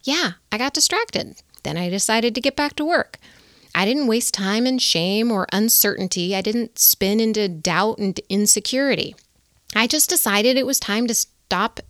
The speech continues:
effing around on my computer and start writing." I wasn't mad at myself because I knew that my brain just likes shiny objects. And not just that, I incorporated my experience to make this a more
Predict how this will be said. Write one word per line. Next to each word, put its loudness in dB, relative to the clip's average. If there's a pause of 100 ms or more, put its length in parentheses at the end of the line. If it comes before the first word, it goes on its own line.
effing -2
around 0
on 0
my 2
computer 0
and 2
start 0
writing." 0 (580)
I -2
wasn't 2
mad 0
at 0
myself -2
because -4 (300)
I -4
knew 2
that 2
my -2
brain 0 (200)
just 0
likes -2
shiny 0
objects. -4 (380)
And 0
not 0
just 0
that, 0
I -2
incorporated -2
my -2
experience -2
to -2
make -4
this -2
a -2
more -4